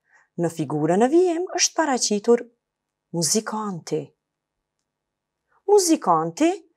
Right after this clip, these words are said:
është personi që i bie mirë një vegle muzikore dhe është njohës i muzikës. Po në figurën e vijim, pa më thoni,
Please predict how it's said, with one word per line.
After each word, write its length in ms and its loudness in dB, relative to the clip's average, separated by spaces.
është 240 0
personi 560 0
që 160 -2
i 80 -8
bie 240 -4
mirë 300 0
një 180 0
vegle 400 -2
muzikore 720 -4
dhe 200 0
është 320 -4
njohës 460 -2
i 140 -4
muzikës. 640 -4
Po 100 4
në 100 2
figurën 560 0
e 60 -8
vijim, 340 2
pa 140 0
më 140 -2
thoni, 360 0